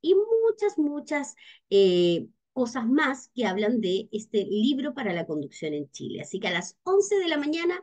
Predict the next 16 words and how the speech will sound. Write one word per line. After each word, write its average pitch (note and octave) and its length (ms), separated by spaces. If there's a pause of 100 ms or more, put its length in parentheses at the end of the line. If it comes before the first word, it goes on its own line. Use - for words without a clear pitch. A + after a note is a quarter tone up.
(340)
nos F#4 220
volvemos C4 440
a A#3 40
encontrar F#3 640
en A3+ 220
otra E3 320
sesión. - 380 (260)
Que G3+ 80
estén C#4+ 360
muy B3+ 360
bien, F4+ 340 (320)
que F4 140
tengan C#4+ 600
un C#4 200
excelente F#3+ 580
día. C3+ 320